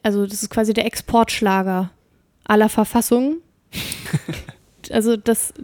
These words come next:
Speaker 1: die deutsche Verfassung. Was auch noch eine feine Sache ist an unserem Grundgesetz ist, dass es so allgemein formuliert ist. Und nur so kann es auch funktionieren.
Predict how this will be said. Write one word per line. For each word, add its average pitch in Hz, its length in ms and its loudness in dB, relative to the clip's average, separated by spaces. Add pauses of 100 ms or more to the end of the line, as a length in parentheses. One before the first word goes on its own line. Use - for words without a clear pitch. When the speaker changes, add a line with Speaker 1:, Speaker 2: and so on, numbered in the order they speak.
(100)
Speaker 1:
die 226 100 -4
deutsche 233 340 0
Verfassung. 262 600 -2 (300)
Was - 180 0
auch 220 80 4
noch 262 140 8
eine 254 120 6
feine 247 300 2
Sache 226 300 2
ist - 260 0
an 220 160 0
unserem 220 320 -2
Grundgesetz 233 580 0
ist, - 280 -2
dass 220 160 0
es - 160 -2
so 202 320 0
allgemein 208 460 2
formuliert 196 580 2
ist. - 340 -2 (560)
Und 214 80 2
nur 220 240 8
so 208 220 6
kann 226 240 2
es 220 120 -4
auch 202 120 2
funktionieren. 202 760 2